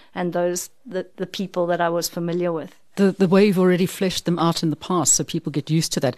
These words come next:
Speaker 2: And that's why I think people get so cross when somebody that they've been reading about suddenly gets killed off, whether it,
Speaker 1: <laughs>
Speaker 2: whether it be in a book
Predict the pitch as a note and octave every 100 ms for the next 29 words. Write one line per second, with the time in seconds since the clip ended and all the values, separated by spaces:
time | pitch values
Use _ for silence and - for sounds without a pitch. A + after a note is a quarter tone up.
0 | - - - G3 C4+ F4 D4 D4+ C4+ G#3+
1 | F#3 F3+ - D3+ - C4 - - D#3 -
2 | F3+ E3+ E3+ D#3 D3+ - D3 E3 D3 D#3+
3 | G#3+ G3 D3 - D#3+ E3 D3+ D3+ - E3+
4 | D3+ G#3+ - - - - - G#3 G3+ G#3
5 | A#3 A3+ - C#4+ A3+ A3+ G#3 A3+ F#3+ F3+
6 | G#3